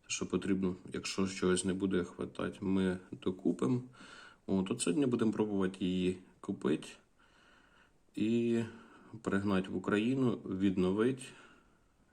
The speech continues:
Подивимося, скільки може вийти нам відновлення такого удару.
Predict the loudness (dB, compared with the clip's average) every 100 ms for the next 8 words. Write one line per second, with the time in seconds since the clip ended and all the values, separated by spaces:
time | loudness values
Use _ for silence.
0 | _ _ -4 2 4 4 2 -6 -12 -10
1 | -8 -10 -12 -20 _ -20 -20 -20 -20 _
2 | -2 0 0 4 4 2 -2 -4 -6 -18
3 | -20 -14 -6 -2 0 0 0 0 2 0
4 | 0 -4 -4 -2 -2 -2 0 0 0 -2